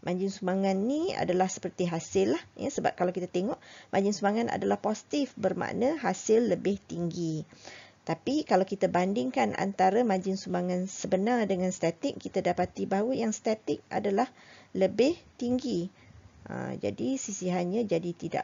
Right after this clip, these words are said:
memuaskan. Sebab kalau boleh kita nakkan yang sebenar,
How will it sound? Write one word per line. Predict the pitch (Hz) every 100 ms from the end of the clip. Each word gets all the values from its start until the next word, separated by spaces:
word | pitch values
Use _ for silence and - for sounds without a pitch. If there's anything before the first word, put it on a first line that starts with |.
| 143
memuaskan. | 147 143 - - 101 - -
Sebab | - -
kalau | 127 147
boleh | - 165 247
kita | 185 -
nakkan | 160 156 - - 247
yang | 123 202
sebenar, | - 156 196 330 196 160